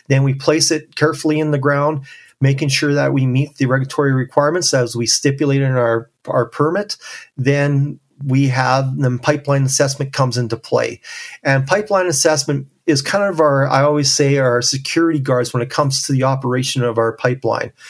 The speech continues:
They ensure that there is no defects or any other things that would affect the integrity of that pipeline for its si-, life cycle. So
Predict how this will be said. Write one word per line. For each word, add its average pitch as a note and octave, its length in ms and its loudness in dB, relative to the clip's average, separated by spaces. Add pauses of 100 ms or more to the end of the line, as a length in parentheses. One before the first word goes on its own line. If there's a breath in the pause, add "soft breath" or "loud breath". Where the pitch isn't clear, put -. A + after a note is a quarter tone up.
(300 loud breath)
They E3 160 4
ensure D#3+ 580 0
that C3 300 -2
there B2 180 0
is A2 180 -4
no C#3+ 640 0
defects C#3 720 -2
or B2 260 0
any C#3+ 260 2
other C#3 280 2
things C3+ 540 0 (380 loud breath)
that C3 200 2
would C3 260 0
affect - 440 -4
the B2+ 120 0
integrity C3+ 720 -2
of A#2+ 200 -2
that A#2 240 -4
pipeline B2+ 580 -4 (260 loud breath)
for A#2+ 200 2
its A2+ 160 0
si-, C3 220 2
life C3 260 0
cycle. - 540 -4 (380 soft breath)
So B2+ 480 0